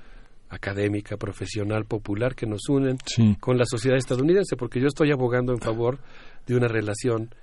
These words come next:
Speaker 1: entre iguales,
Speaker 2: Sí.
Speaker 1: dignos, que se reconocen y se aprecian,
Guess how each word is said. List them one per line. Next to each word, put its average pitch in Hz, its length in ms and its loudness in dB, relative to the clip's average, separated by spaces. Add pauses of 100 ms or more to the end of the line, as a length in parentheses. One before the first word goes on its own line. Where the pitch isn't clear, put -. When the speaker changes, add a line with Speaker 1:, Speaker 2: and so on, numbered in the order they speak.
(200)
Speaker 1:
entre 101 260 -4
iguales, 110 440 0 (120)
Speaker 2:
Sí. 110 180 4
Speaker 1:
dignos, 113 400 2
que 107 100 -8
se 107 100 -8
reconocen 107 600 -4
y 98 60 -6
se 110 100 2
aprecian, 131 420 6